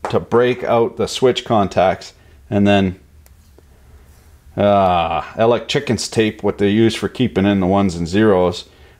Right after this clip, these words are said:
Of course, this gets hot. It gets, uh, it's gonna get totally slutty and disgusting in no time. And, uh,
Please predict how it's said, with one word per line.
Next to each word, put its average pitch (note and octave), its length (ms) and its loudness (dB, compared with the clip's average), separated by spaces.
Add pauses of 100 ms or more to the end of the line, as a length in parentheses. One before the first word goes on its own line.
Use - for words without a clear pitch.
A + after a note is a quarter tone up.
(120)
Of - 40 -20
course, G#2 260 0
this A2 160 2
gets A2+ 260 0
hot. A2 540 -2 (200)
It - 160 -8
gets, - 300 -2
uh, F#2+ 260 2
it's D#2+ 120 -8
gonna G#2+ 260 -2
get F2+ 180 -4
totally A2 460 0
slutty G#2 640 -2
and E2+ 120 -4
disgusting F2 1000 -4
in E2+ 340 -6
no G#2 300 0
time. F#2+ 420 -2 (500)
And, F2 480 -2
uh, E2 280 0